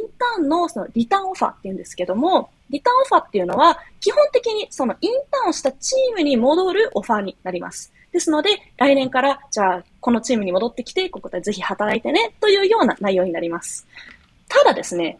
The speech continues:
まあ、私はやっぱりそのソフトウェアエンジニア、まあ、Amazonでインターンできるのもすごく楽しみだったんですけども、その地理情報学という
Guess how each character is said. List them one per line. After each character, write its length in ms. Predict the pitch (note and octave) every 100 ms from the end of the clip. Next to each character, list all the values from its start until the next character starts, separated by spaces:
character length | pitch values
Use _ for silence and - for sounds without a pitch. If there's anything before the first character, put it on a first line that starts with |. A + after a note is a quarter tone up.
| -
ま 120 | A3
あ、 40 |
私 300 | G#3 F4 G4+
は 280 | F#4 E4+ D#4+ -
や 60 |
っ 20 |
ぱ 120 | - C#4+
り 100 | G#3
そ 140 | -
の 200 | F3+ F3
ソ 140 | -
フ 100 | C4+
ト 80 | -
ウ 40 | F4+
ェ 40 |
ア 40 |
エ 40 | F4
ン 60 |
ジ 100 | D#4+
ニ 120 | D#4+ G#3+
ア、 140 | F3 -
ま 120 | A3+
あ、 80 | -
Amazon 320 | C#4 A3 G3
で 120 | F3+ F#3+
イ 40 |
ン 80 | G#3
タ 120 | B3
ー 60 | A#3+
ン 20 |
で 100 | G#3+
き 100 | G#3
る 80 | F#3
の 60 |
も 80 | E3
す 100 | -
ご 80 | A#3+
く 140 | G4
楽 180 | E4 C#4
し 140 | C4
み 80 | C#4
だ 80 | A3+
っ 60 | G#3
た 100 | F#3+
ん 40 |
で 80 | F#3+
す 100 | E3
け 120 | -
ど 100 | D#3+
も、 260 | F#3+ G4 F4+ - - - -
そ 140 | -
の 60 | -
地 200 | - -
理 100 | C#4
情 180 | G#4+ A#4+
報 200 | - G#4
学 180 | F#3+ -
と 120 | F#3
い 140 | F3
う 80 | E3